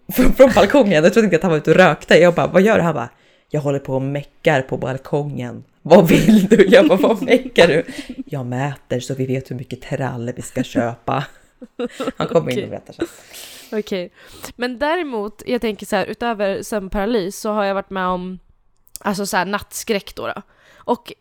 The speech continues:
Speaker 1: Mm.
Speaker 2: det är så, det är så sjukt för att både din bror har ju det, eh,
Speaker 1: Mm.
Speaker 2: Emil har det, och en annan,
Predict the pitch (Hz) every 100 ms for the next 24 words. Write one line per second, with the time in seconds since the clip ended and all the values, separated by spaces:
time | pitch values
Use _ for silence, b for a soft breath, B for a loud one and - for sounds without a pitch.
0 | _ _ _ _ _ _ - 165 160 277
1 | 285 269 262 - 85 233 262 269 302 254
2 | - 226 233 247 240 220 277 294 285 269
3 | 208 214 202 190 185 196 196 _ _ 202
4 | 170 - - 101 240 - _ _ _ _
5 | _ - 208 202 185 180 180 - 208 185
6 | 180 175 175 160 160 160 - - 196 -
7 | - - _ _ - 214 214 208 233 220